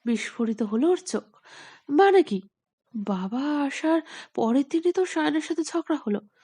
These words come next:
তার মানে ও ঝগড়া হবার পরেও রাতে বাসার নিচে এসেছিল? এত অভিমান করার পরও না এসে থাকতে পারেনি। হয়তো এক পলক দেখার জন্য ছুটে এসেছে। পারছে না মুখে বলতে,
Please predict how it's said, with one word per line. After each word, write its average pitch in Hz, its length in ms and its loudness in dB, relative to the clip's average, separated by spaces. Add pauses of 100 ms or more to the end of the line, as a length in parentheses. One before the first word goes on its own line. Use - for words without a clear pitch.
(540)
তার 226 280 2
মানে 277 260 2
ও 302 280 4
ঝগড়া 247 640 -4
হবার 294 240 2
পরেও 302 460 4 (420)
রাতে 254 460 8
বাসার 233 520 0
নিচে 330 200 2
এসেছিল? 403 520 2 (800)
এত 214 320 2
অভিমান 302 460 0
করার 262 400 0
পরও 285 380 2 (340)
না 233 260 2
এসে 240 200 0
থাকতে 220 320 -6
পারেনি। 208 400 -4 (580)
হয়তো 339 380 2
এক 262 340 2
পলক 285 260 2
দেখার 220 400 0
জন্য 311 220 -2
ছুটে 302 280 -2
এসেছে। 311 360 -2 (760)
পারছে 220 400 -2
না 330 100 -2
মুখে 262 320 -4
বলতে, 220 500 0